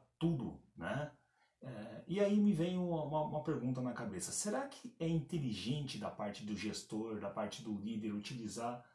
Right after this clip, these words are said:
apenas uma ferramenta pra gerenciamento? Ou melhor, no gerenciamento, né?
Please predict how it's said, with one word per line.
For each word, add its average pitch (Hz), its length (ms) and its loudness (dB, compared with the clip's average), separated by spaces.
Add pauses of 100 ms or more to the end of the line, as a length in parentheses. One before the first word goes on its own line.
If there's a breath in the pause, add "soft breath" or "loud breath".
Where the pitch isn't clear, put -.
(140 loud breath)
apenas 247 540 4
uma 170 200 2
ferramenta 110 720 -4 (120)
pra 95 140 -6
gerenciamento? 87 880 -6 (440)
Ou 104 160 4
melhor, 92 460 0 (400)
no 131 300 6
gerenciamento, 90 760 -2
né? 110 280 -4